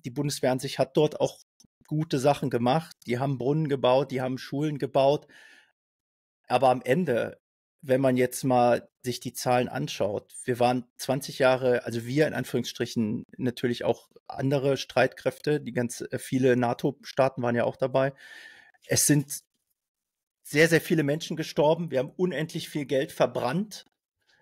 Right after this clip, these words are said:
äh, und wir haben eine bewaffnete Taliban, die jetzt, äh, die, äh, die, die, die Rüstungsgüter der U S A in den Händen hat. Und für die Menschen an sich, ich glaub nicht, dass es jetzt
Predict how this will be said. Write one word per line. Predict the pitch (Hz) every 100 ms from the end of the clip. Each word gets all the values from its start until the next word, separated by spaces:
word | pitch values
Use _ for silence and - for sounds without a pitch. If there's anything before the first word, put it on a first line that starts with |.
| _ _
äh, | 147 143 143 139 - _ _ _ _ _ _ -
und | 139 - - _ -
wir | 135 127
haben | 147 156 - -
eine | 139
bewaffnete | 143 139 151 151 139 147
Taliban, | - 156 139 117 110 110 120 - _ _ _ _ _ _ -
die | 127
jetzt, | 123 131 - - -
äh, | 131 131 131
die, | 131 135 131 127 - - -
äh, | - - - - - - - -
die, | 143 135 123
die, | 135 131
die | 165 127
Rüstungsgüter | 131 143 - 147 - 139 135 139 131 127 - - _ -
der | 127 -
U | 139
S | 139
A | - 131
in | 104
den | 113 110
Händen | 113 110 107
hat. | 113 -
Und | - 120 -
für | 123
die | 117
Menschen | 120 139 - 156
an | 135 120
sich, | 120 156 - - _ _
ich | 127 -
glaub | 127 120 -
nicht, | 143 -
dass | 170
es | 165 -
jetzt | 175 175 -